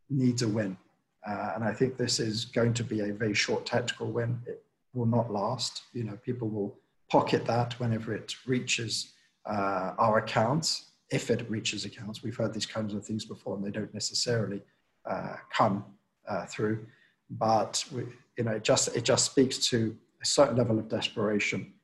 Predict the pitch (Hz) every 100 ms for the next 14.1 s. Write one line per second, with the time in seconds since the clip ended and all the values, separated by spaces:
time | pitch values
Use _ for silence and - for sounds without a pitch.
0 | _ 110 92 - 110 113 117 110 - -
1 | - 107 107 104 - 101 104 98 110 110
2 | 104 - - - - 110 95 - 95 131
3 | 123 - 107 - - _ - - 120 117
4 | 117 110 - 110 104 110 113 113 - 110
5 | 104 104 101 - 123 - 127 123 - _
6 | _ 107 104 98 104 - 117 117 110 104
7 | 120 123 127 120 117 - 110 104 110 107
8 | 110 - - - 120 123 120 107 110 107
9 | 113 101 107 110 - 117 120 - 120 117
10 | 127 117 120 - _ _ - 113 110 _
11 | - 135 120 113 113 104 110 107 - 110
12 | 113 113 - 101 104 - - 123 113 113
13 | 117 - _ - 104 98 _ - 131 127